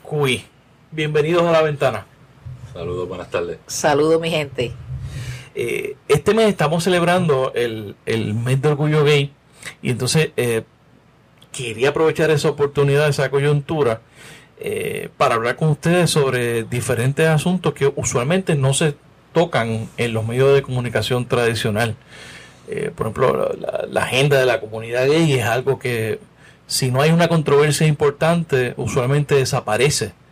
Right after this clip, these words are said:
Speaker 1: de los medios. Yo creo que, y yo creo que, eh, es importante que esté, que sea, que sea
Speaker 3: Que estemos
Speaker 1: visible,
Speaker 3: todo
Speaker 1: que
Speaker 3: el
Speaker 1: sea,
Speaker 3: tiempo.
Speaker 1: eh, pero antes de eso, me, me gustaría hablar un poco sobre cómo es que se fundó la organización,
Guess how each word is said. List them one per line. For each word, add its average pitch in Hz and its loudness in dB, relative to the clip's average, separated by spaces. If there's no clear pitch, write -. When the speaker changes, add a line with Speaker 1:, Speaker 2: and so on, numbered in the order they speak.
Speaker 1:
de 123 -2
los 120 -4
medios. 151 4
Yo 120 -2
creo 135 2
que, 135 0
y 117 -6
yo 110 -8
creo 123 -2
que, 117 2
eh, - -8
es 113 -6
importante 135 0
que 113 -6
esté, 139 0
que 101 -8
sea, 120 0
que 107 -10
sea 110 -4
Speaker 3:
Que 120 -8
estemos 143 -2
Speaker 1:
visible, 147 -8
Speaker 3:
todo 151 -4
Speaker 1:
que 147 0
Speaker 3:
el 135 -2
Speaker 1:
sea, 110 -2
Speaker 3:
tiempo. 107 -4
Speaker 1:
eh, - -12
pero 147 4
antes 208 0
de 214 4
eso, 185 0
me, 127 -4
me 127 -6
gustaría 127 -2
hablar 151 -2
un 160 -2
poco 151 0
sobre 113 -2
cómo 165 2
es 165 2
que 156 0
se 139 -2
fundó 127 0
la 147 4
organización, 139 0